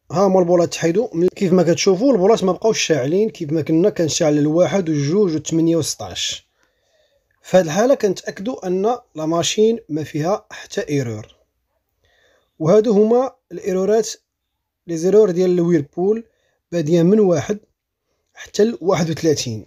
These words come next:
هذا كيعني أن كاين واحد وثلاثين بان في هاد لا ماشين. واحد وثلاثين بان. باش تأكدوا منه كنحسبوا البولات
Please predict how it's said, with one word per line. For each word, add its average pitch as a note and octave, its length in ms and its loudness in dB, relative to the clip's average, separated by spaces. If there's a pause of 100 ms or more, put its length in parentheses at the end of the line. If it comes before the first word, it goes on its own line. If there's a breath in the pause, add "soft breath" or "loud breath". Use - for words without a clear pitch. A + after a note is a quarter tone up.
هذا D3 200 -6
كيعني C#3+ 500 -2
أن C#3 300 -2 (500)
كاين E3+ 220 0
واحد E3+ 260 0
وثلاثين G3+ 540 -4 (600)
بان A3 400 2 (140)
في - 200 -6
هاد F#3 140 -2
لا F3 140 0
ماشين. B2+ 460 -6 (840)
واحد D3+ 140 -10
وثلاثين E3 500 -4
بان. A2 200 -8 (1600)
باش F#3 260 -2
تأكدوا D3+ 320 -2
منه F#3 360 2 (460)
كنحسبوا F#3+ 400 0
البولات E3 520 0